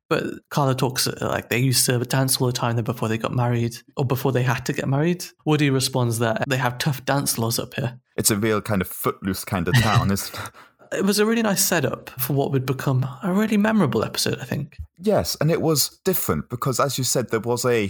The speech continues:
Speaker 2: kind of fevered joy that would come later in the episode, which I'm not saying that Cheers needs this in every episode, but it's a nice surprise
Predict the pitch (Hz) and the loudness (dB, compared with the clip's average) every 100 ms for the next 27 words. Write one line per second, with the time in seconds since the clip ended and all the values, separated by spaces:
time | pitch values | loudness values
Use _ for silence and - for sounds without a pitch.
0 | - - 127 117 - - 147 139 113 120 | -2 -2 0 0 -2 -2 0 0 2 2
1 | 101 90 - 127 120 95 80 80 - 85 | 0 -4 -2 0 2 2 0 -4 -2 0
2 | 85 101 - 98 90 98 101 107 78 78 | 0 -2 0 2 4 2 0 -2 0 0
3 | 69 - 92 73 67 76 _ 92 98 - | -2 -2 -4 -4 -4 -8 _ -2 -2 -2
4 | - - _ - 123 110 - - 101 101 | -10 -12 _ -4 0 0 0 0 2 2
5 | 92 - 110 95 87 95 82 92 90 107 | 0 0 0 2 2 2 0 -2 0 0
6 | 104 76 - - - 87 _ _ - 101 | 0 -2 -4 -4 -4 -6 _ _ -2 0
7 | - - _ - 95 - 95 85 - _ | 0 -8 _ -6 -2 0 2 0 -4 _
8 | 98 104 104 104 - 104 92 87 87 | -2 0 0 -2 0 0 2 0 -2